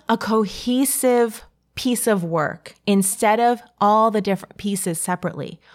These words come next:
will totally change your relationship to your clients and how they perceive your work. And it will totally change their perspective on how they make decisions. And it is one of the key ways that we eliminate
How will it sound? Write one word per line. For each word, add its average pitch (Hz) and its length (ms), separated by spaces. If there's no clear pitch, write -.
will 226 200
totally 254 680
change - 840
your 190 220
relationship 196 880
to - 100
your 202 140
clients 165 580
and 165 140
how 196 400
they 185 200
perceive 190 640
your 156 140
work. 139 340
And 185 140
it 180 60
will 190 100
totally 240 420
change 185 420
their 175 340
perspective 196 600
on 165 120
how 180 160
they 175 120
make 156 220
decisions. 143 580
And 170 340
it 220 140
is 247 220
one 208 460
of 214 200
the 226 100
key 220 360
ways 190 300
that 180 200
we 202 220
eliminate 190 800